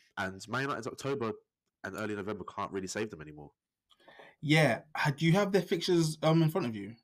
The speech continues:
Speaker 2: Their upcoming fixtures? 'Cause I actually had them here, and,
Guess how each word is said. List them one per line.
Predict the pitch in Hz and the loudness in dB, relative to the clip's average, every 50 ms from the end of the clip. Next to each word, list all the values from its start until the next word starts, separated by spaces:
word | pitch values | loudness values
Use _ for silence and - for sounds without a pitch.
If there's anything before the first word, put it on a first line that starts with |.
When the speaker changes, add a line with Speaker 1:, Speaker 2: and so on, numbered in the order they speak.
| _ _ _ _ _ | _ _ _ _ _
Speaker 2:
Their | - 127 127 | 0 2 2
upcoming | 131 131 - 147 135 131 | 2 2 2 -2 -2 -2
fixtures? | 165 139 139 - 117 104 - - | -2 -6 -6 -6 -8 -8 -8 -8
'Cause | - 139 | -6 -4
I | - - 175 | -2 0 0
actually | 190 185 - 175 151 | -2 -2 -2 -2 -2
had | - - - - 175 170 156 - | -2 -4 -4 -2 -2 -2 -2 -2
them | 131 127 127 | 0 0 0
here, | 123 135 151 127 113 104 117 - - - - - - - - - _ _ - | 0 0 0 0 0 0 -2 -4 -8 -16 -18 -18 -18 -20 -20 -20 _ _ 4
and, | 156 160 160 160 160 156 147 - - | 6 6 8 8 8 8 6 4 2